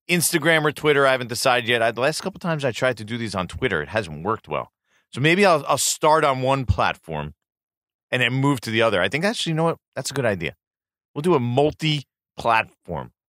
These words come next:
Giants After Dark. I'll go forever. No, let's not,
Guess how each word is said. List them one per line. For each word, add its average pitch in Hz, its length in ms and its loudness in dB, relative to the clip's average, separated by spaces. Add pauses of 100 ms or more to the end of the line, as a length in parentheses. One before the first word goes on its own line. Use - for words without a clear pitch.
(160)
Giants 113 420 0
After 120 380 -2
Dark. 87 480 0 (580)
I'll 131 220 2
go 117 520 4 (580)
forever. 127 520 0 (340)
No, 85 300 -2
let's 92 180 -2
not, 73 140 -4